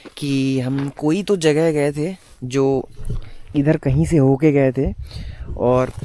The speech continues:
वापस जाते time हमने ये मंदिर देखा था, तो हम रास्ते में रुक के zoom करके photo खींचा था, but यहाँ आए नहीं थे। Finally आज यहाँ पे आ गए <laughs> इतनी दूर चल के। तो scene यही है कि, अम,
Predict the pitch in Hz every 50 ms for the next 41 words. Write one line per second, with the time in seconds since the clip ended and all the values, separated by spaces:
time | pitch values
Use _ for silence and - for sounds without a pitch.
0 | - - - - - - - - - 127 135 131 123 - 165 156 160 139 135 147
1 | 156 151 143 147 175 170 147 147 147 165 185 196 160 151 165 170 156 143 143 143
2 | 170 185 165 143 131 127 - 151 131 131 143 165 - 156 143 131 143 131 131 131
3 | - 165 160 160 139 135 156 - - - 156 202 247 - _ _ - - - -
4 | - - - - _ _ _ 120 117 123 147 160 151 151 156 147 165 180 - -
5 | 135 127 147 143 - 139 127 139 131 - 165 202 208 175 143 135 135 - - 147
6 | 139 139 135 131 127 123 - 123 123 117 127 127 127 120 117 - 147 175 190 -
7 | - - - - _ _ - - - 139 135 139 151 160 175 175 156 156 165 170
8 | 165 156 151 156 165 - 262 277 - - - - 127 127 123 117 117 113 120 139
9 | - - 147 131 - - 139 139 131 135 131 120 - - 113 110 110 - - -
10 | - - - _ _ - - - - - - - - - - - - - - -
11 | - - _ 202 202 - 214 220 226 214 226 247 226 220 233 254 254 - 214 214
12 | 208 202 185 170 170 165 156 151 147 143 143 143 127 -